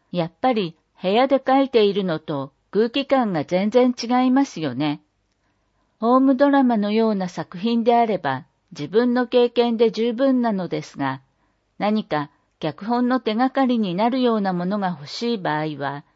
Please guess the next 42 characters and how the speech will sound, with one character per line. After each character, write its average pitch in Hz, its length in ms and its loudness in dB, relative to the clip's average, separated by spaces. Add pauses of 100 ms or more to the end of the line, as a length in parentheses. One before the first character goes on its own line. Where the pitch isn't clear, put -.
(340)
少 - 260 -2
し 247 160 -6
で 214 140 2
も 156 260 -2 (280)
作 - 340 -6
品 254 260 4
の 254 140 2
テ 269 220 2
ー 262 40 2
マ 214 120 0
に 160 180 -4
近 - 320 -2
い 262 80 0
環 196 280 -4
境 196 240 -2
に 196 160 -4
身 175 220 -2
を 240 220 2
置 240 100 2
い 240 40 -8
て 233 180 -2
書 262 120 -2
く 254 140 -4
よ 208 180 2
う 185 40 -2
に 147 160 -2
し - 100 -16
て 170 120 0
い 165 140 -2
ま 151 200 -2
す。 - 260 -20 (1700)
日 - 180 -2
立 285 220 0
で 202 140 2
生 233 260 2
活 240 320 -2
し - 120 -12
て 247 160 4
い 247 60 2
る 247 120 0
方 240 260 0
が 143 280 -4